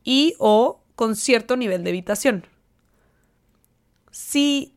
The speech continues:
te relacionas sin ansiedad y sin evitación, eres una persona con un apego seguro. Nada más que, la neta,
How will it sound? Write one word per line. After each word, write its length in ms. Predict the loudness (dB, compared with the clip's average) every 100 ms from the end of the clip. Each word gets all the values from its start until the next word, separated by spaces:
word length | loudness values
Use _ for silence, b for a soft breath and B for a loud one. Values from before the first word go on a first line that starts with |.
| _
te 120 | 0
relacionas 680 | 2 0 -2 -2 -4 -2 -4
sin 440 | -6 -4 -2 0
ansiedad 460 | 0 0 0 2 0
y 200 | -2 -8
sin 320 | -4 -2 0
evitación, 580 | 0 0 -2 -2 -2 -2
eres 220 | -4 -6
una 160 | -6 -6
persona 340 | -6 -8 -10
con 120 | -8
un 140 | -6 -6
apego 320 | -4 -2 -2
seguro. 500 | -6 -2 0 -2 -10 _ _ _ _ _ _ _ _ _ _ _ _
Nada 160 | -4 -2
más 160 | 0 0
que, 280 | -2 -2 -6
la 240 | -6 -4
neta, 580 | -4 -2 0 2 0